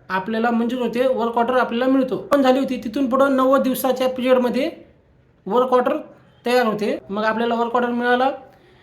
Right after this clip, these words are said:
त्या दिवसापासून मग ती कामाची पिरियड चालू होऊन जाते,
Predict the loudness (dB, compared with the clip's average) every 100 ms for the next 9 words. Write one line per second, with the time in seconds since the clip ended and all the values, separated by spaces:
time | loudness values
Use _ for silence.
0 | _ -4 -2 0 -2 -2 -2 -2 -2 -2
1 | -2 -4 0 2 0 -4 -4 -2 -2 0
2 | 2 4 2 0 -4 -8